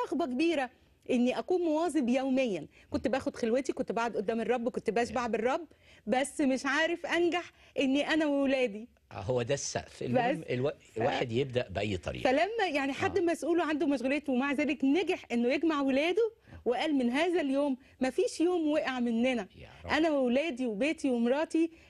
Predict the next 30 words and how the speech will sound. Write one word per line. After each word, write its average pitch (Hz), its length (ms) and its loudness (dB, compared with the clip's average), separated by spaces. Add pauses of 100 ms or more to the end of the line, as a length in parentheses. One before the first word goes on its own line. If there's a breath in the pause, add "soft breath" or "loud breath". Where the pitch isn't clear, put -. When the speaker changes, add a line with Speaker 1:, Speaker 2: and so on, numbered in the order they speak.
Speaker 1:
إحنا 269 280 0
كمان 254 420 0 (300 loud breath)
عملنا 262 340 2
مسبح 247 280 0
عائلي، 240 260 0
لكن 247 260 -2
كمان 240 300 2
بننقل 277 540 2
الفكرة 269 720 -2 (260 loud breath)
لكل 294 400 2
جيراننا 247 400 2
وأهلنا 214 400 -2
وحبايبنا." 165 540 -2
Speaker 2:
آه. - 340 -8
Speaker 1:
لكن 294 280 2
محتاجين 294 360 -2 (300)
لمحة 339 300 -4 (260 loud breath)
عن 269 140 2
الشيء 302 340 0
الجميل 247 480 0
ده، 180 220 -2
Speaker 2:
حاضر. - 260 -6
Speaker 1:
إزاي 294 240 2
نطبقه، 233 580 -2 (240 soft breath)
وإيه 269 220 2
هو 294 160 0
المسبح؟ 202 440 -4
Speaker 2:
صحيح. - 120 -18 (480 soft breath)
آه، 107 120 0
أولًا، 113 640 0